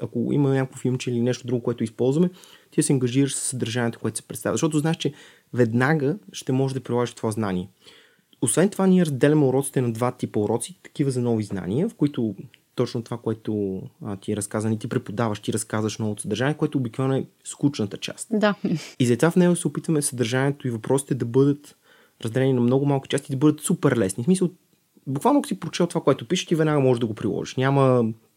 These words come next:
Speaker 1: комбинация от различни типове знания, които ти трябват. Докато в края на урока вече се позволяваме да зададем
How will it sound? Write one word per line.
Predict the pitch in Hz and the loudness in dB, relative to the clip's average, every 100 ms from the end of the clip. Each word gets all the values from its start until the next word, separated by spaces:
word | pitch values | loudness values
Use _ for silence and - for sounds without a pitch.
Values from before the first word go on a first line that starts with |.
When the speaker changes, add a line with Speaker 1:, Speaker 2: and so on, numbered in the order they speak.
| _ _ _ _ - | _ _ _ _ 2
Speaker 1:
комбинация | 120 113 117 113 107 | 4 6 4 2 -4
от | 107 | -2
различни | 110 113 107 | -4 -4 -8
типове | 104 104 104 | -8 -6 -4
знания, | 107 95 | -2 -2
които | 92 92 | -4 -10
ти | - | -10
трябват. | - - _ _ - - - - - _ | -10 -12 _ _ -20 -20 -20 -20 -20 _
Докато | 120 123 131 | -2 -2 -4
в | - | -2
края | 180 185 | 2 4
на | 139 | 4
урока | 147 135 | 2 0
вече | 143 | -4
се | - | -4
позволяваме | 123 117 123 120 | -4 -2 0 0
да | |
зададем | 117 127 120 | 0 0 -2